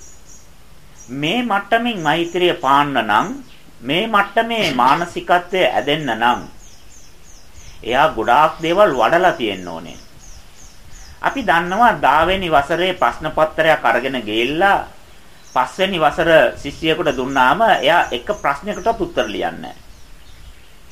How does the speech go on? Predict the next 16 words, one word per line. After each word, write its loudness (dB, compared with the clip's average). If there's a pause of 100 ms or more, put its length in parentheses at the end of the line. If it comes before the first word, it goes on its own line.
(1400)
ඇයි 0
එක -4 (100)
ප්‍රශ්නයකටවත් -2
උත්තර -4
ලියන්නේ 0
නැත්තේ -2
කියලා 2
ඇහුවාම 2
එයා 2
කියනවා -4
"මේකේ -4
තියෙන -4
මොකවත් 2
මට -4
තේරෙන්නේ 0
නැහැ." -6